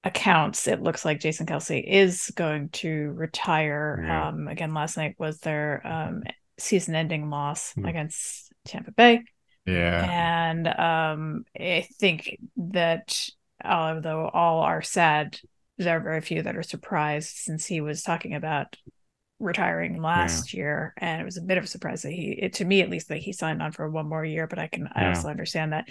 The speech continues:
Speaker 1: it was not at all a surprise to me, as sad as it was. Um, but definitely, I mean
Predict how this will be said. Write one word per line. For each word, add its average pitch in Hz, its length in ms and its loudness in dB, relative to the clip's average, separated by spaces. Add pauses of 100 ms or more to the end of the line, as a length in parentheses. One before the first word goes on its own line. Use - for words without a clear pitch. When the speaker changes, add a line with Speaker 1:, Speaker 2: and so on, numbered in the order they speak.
(380)
Speaker 1:
it - 280 6
was 180 240 0
not 170 220 6
at 160 80 0
all 151 180 4
a 156 40 2
surprise 156 460 0
to - 100 -8
me, 151 200 -2
as 143 140 -4
sad 147 240 -2
as 147 160 -6
it - 80 -8
was. - 300 -8 (480)
Um, 151 560 -2
but - 240 0
definitely, 165 680 2
I 170 140 -2
mean 160 540 -4